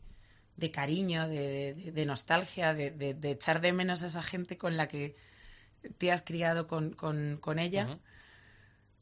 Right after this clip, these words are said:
Speaker 1: Con la Amargura, mm, porque, bueno, mi madre es, eh, camarera del San Juan Apóstol y yo es, cada vez que lo bajan de la hornacina me pongo a llorar como una tonta.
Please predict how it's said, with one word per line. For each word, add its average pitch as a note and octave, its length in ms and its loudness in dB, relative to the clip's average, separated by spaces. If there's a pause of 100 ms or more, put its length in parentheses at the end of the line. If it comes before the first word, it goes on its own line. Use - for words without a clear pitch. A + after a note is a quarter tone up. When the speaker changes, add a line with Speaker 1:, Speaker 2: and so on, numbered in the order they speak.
Speaker 1:
Con G3 160 6
la E3+ 60 8
Amargura, G3+ 800 6
mm, E3+ 300 0 (1400)
porque, D#3+ 600 0 (140)
bueno, D#3+ 240 0
mi C3+ 120 0
madre D3+ 300 2
es, D#3+ 220 -6
eh, - 220 -14 (100)
camarera D#3 460 2
del D#3 160 0
San D3 200 -4
Juan E3 600 -4 (240)
Apóstol F#3+ 560 -4 (720)
y F#3 140 0
yo E3 120 2
es, E3 200 -4 (120)
cada D#3 200 2
vez D#3 120 -4
que F#3 100 -6
lo F#3 80 2
bajan F3+ 240 0
de E3+ 80 0
la E3 120 4
hornacina F3 520 0
me F#3 120 -2
pongo D#3+ 180 2
a F#3+ 60 8
llorar D#3 180 4
como C3+ 140 -2
una C3 160 -2
tonta. - 360 -6